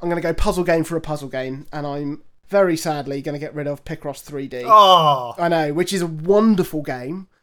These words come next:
Speaker 1: and also it does mean that there's no Picross representative on my list at all now.
Speaker 2: That's terrible.
Speaker 1: Doesn't reflect my, uh, my value of the series at all, because I love it. I love it dearly.
Speaker 2: <laughs>
Speaker 1: Oh.
Speaker 2: Are you sure?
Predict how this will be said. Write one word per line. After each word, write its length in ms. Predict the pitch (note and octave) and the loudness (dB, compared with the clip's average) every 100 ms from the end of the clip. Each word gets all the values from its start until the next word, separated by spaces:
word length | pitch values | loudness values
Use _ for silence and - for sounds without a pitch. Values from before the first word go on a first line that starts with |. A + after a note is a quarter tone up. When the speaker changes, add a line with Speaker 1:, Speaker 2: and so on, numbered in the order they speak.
| _ | _
Speaker 1:
and 140 | E3 F#3 | 0 4
also 380 | G3+ F3 D3 | 4 0 -6
it 80 | C3+ | -6
does 160 | D#3 D3+ | -6 -4
mean 140 | D#3 | -4
that 60 | D3+ | -4
there's 200 | D#3 D#3+ | -6 -4
no 380 | E3+ E3 D#3 D3+ | -2 0 2 0
Picross 760 | - D#3 - D3+ - - - - _ - | -2 -4 -4 -6 -6 -10 -12 -18 _ -6
representative 840 | F#3 D#3 D#3+ A#3+ G3+ - - F#3+ | -6 -4 0 2 2 -2 -2 0
on 120 | F#3 | 0
my 120 | F3+ F3 | 2 2
list 320 | F#3 F#3 - | 2 0 -10
at 160 | - | -6
all 200 | A#3 A#3 | -2 0
now. 360 | F3+ F2+ G#2 D3+ - | -2 -4 -8 -10 -6
Speaker 2:
That's 240 | C3+ D3 | -6 -6
terrible. 420 | - A2+ B2 A#2 | -4 -2 -2 -2
Speaker 1:
Doesn't 240 | G3 G#3+ F#3 | -2 -2 -2
reflect 480 | D3 C#3+ E3 - D3+ | -6 -4 -4 -6 -8
my, 300 | D3 C#3 C#3 | -6 -4 -4
uh, 260 | C#3 C#3 | -6 -8
my 160 | D3 D3 | -8 -8
value 520 | C#3+ D#3 D#3+ B2 B2+ - | -4 -2 -2 -4 -8 -12
of 200 | C#3+ - | -14 -12
the 80 | |
series 400 | C#3 D3 C3+ C#3 - - | -10 -8 -6 -8 -10 -12
at 240 | D3+ - | -10 -6
all, 160 | F3+ G3+ | -6 -6
because 200 | - C#3+ | -10 -8
I 80 | |
love 440 | D3 D#3+ F3 G3+ A#3 | -4 -2 -2 -2 -2
it. 220 | - - _ _ _ _ _ | -6 -10 _ _ _ _ _
I 60 | F3+ | -4
love 260 | F#3 G3+ | -2 -2
it 140 | F3+ D3 | -4 0
dearly. 520 | G3+ A#3 C#3 A2+ C3 - - - | 0 0 -6 -10 -16 -18 -16 -4
Speaker 2:
<laughs> 180 | D3 D3 | -4 0
Speaker 1:
Oh. 800 | F#3 G3 F#3+ F3 D3 B2+ - - | 2 4 4 4 0 -4 -14 -12
Speaker 2:
Are 40 | C#3 | -4
you 120 | D3 | -2
sure? 520 | D3 A#3 G#3 C#3 - | 0 2 4 2 -2